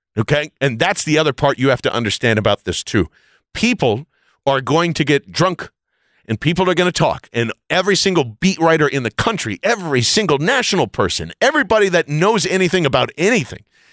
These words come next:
is gonna get drunk, and they're gonna start talking. It's just the nature of the business. And that also includes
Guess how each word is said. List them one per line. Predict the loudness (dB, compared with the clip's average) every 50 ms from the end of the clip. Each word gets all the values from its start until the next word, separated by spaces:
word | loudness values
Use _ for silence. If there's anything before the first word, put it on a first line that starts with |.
| _ _ _ _ _ _ _ _
is | -2 -2 -2
gonna | 0 0 0 0 2
get | 0 0 0
drunk, | 0 0 2 2 0 -2 -2 -2
and | 0 2 2
they're | 2 2
gonna | 2 2 2 2 0
start | 0 2 0 0 0 0
talking. | 0 0 0 0 -4 -8 -16 -20 _ _ _ _ _ _ _ _ _ _ _ _ _
It's | -2 -2 -2 -4
just | -2 0 0 0 0 0
the | -2 0
nature | 0 0 -2 0 2 2
of | 2
the | 2 2
business. | 2 2 2 2 -2 -4 -4 -4
And | -2 0
that | 0 0 2 2
also | 2 2 2 2 0 -2
includes | -2 -2 -2 0 2 2 2 0 -2